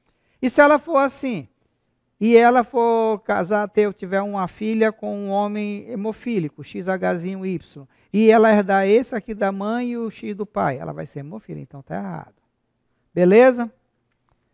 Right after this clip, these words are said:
Então, ocorre com a hemofilia, o daltonismo, são heranças ligadas ao sexo, ao cromossomo X, que afeta com maior frequência o sexo masculino do que o sexo feminino por uma questão matemática,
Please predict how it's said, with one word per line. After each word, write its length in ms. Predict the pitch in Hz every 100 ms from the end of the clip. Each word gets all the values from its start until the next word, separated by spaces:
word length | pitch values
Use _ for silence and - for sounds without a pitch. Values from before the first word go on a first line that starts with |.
| -
Então, 580 | 180 - 185 220 254 269 _ _
ocorre 440 | 180 - 190 202
com 200 | 196 180
a 220 | 165 170 170
hemofilia, 640 | 165 180 - 214 240 240
o 60 | 185
daltonismo, 720 | 180 196 247 220 247 247 262
são 220 | - 196
heranças 580 | 196 170 190 220 254 - _ _ _ -
ligadas 580 | 180 170 175 175 185 - _ _
ao 180 | 180 220
sexo, 560 | - 185 185 233 -
ao 100 | 180
cromossomo 680 | - 165 165 165 - 160 185
X, 580 | 220 - 233 262 277 _ _ _ _
que 120 | -
afeta 580 | 214 214 202 196 202 214
com 140 | - 202
maior 260 | 185 180
frequência 640 | 185 190 180 170 160 160 170
o 20 |
sexo 480 | 160 - 160 - -
masculino 680 | 165 170 - 202 185 226 240
do 160 | 220
que 140 | 208 208
o 80 | 180
sexo 420 | - 175 170 _
feminino 520 | 185 190 185 208 214
por 120 | 208
uma 160 | 190 185
questão 320 | 180 165 196
matemática, 640 | 190 202 240 196 135 _